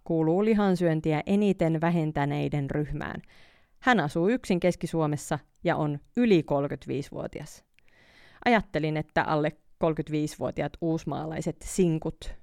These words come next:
ehkä pariskunnat, vegeilis, mutta ilmeisesti alle kolmekymmentäviisivuotiaat uusmaalaiset on paikoitelle jopa lisänneet punaisen lihan ja kanan kulutusta.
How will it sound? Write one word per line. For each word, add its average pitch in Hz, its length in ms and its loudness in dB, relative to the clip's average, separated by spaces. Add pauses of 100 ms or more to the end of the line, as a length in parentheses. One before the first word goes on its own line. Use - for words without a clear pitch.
(260)
ehkä - 260 0
pariskunnat, 156 720 -4 (180)
vegeilis, 160 560 -2
mutta 165 240 -4
ilmeisesti 160 680 -4 (440)
alle 151 220 2
kolmekymmentäviisivuotiaat 156 1040 -4
uusmaalaiset 147 680 -4
on 151 140 -4
paikoitelle 147 460 -2
jopa 160 280 -2
lisänneet 180 760 -2
punaisen 143 560 -4
lihan 139 320 -6
ja 135 160 -8
kanan 131 380 -6
kulutusta. 135 600 -10